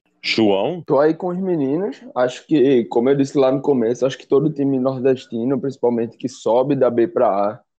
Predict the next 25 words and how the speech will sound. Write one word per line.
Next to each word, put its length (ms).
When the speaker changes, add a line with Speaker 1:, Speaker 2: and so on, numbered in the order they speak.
Speaker 2:
tem 160
que 80
pensar 360
primeiramente 720
em 60
se 180
manter. 600
E 320
acho 240
que 120
o, 260
o 80
Fortaleza 560
vai 180
ser 120
uma 100
boa 180
surpresa 520
nesse 160
campeonato, 720
principalmente 840
mantendo 580
o 60
Rogério 320
Ceni. 560